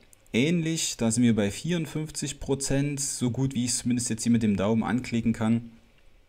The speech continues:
Also doch deutliche Abschläge jetzt aktuell bei den Kryptowährungen, genauso wie auch bei Bitcoin Cash. Da sind wir sogar bei sechzig Komma vier drei Prozent im Minus aktuell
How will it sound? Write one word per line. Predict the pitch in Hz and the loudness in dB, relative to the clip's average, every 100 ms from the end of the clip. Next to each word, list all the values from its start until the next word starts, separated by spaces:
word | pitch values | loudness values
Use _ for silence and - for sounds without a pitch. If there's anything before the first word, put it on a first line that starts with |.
| _ - _ _ - | _ -20 _ _ -14
Also | - 107 110 | -4 2 2
doch | 104 107 - 107 95 | 4 2 0 -6 0
deutliche | 113 143 147 123 | 2 4 2 0
Abschläge | - - 123 120 117 | -4 -2 0 2 2
jetzt | 117 - | 0 -2
aktuell | 113 - 110 107 110 113 - - - | -10 -6 -2 0 0 -2 -10 -14 -2
bei | 104 120 | 2 2
den | 123 113 - 110 | 4 4 2 -2
Kryptowährungen, | 135 135 117 107 107 104 107 107 | -4 -2 0 2 2 2 2 4
genauso | 107 107 107 | 4 4 2
wie | 107 | 0
auch | 92 | 0
bei | - 101 101 - - - - - | 0 0 0 -4 -14 -20 -20 -4
Bitcoin | - 123 - 110 98 95 - | 0 0 0 0 2 0 2
Cash. | - 139 - - - - _ _ _ | 2 2 -2 -4 -12 -20 _ _ _
Da | 110 110 113 | 0 4 4
sind | 110 117 | 6 8
wir | 113 | 6
sogar | 110 107 104 | 4 2 2
bei | 104 107 107 110 107 - | 4 2 4 4 2 -2
sechzig | 95 95 127 - - 117 - | -4 -2 0 0 -2 -2 0
Komma | 117 113 | 4 4
vier | - 117 | 4 0
drei | - 110 | 2 0
Prozent | 117 110 - 107 107 | 0 -2 0 2 2
im | 147 143 | 2 0
Minus | 160 143 131 | 2 0 0
aktuell | 117 - - 113 | -4 -6 0 0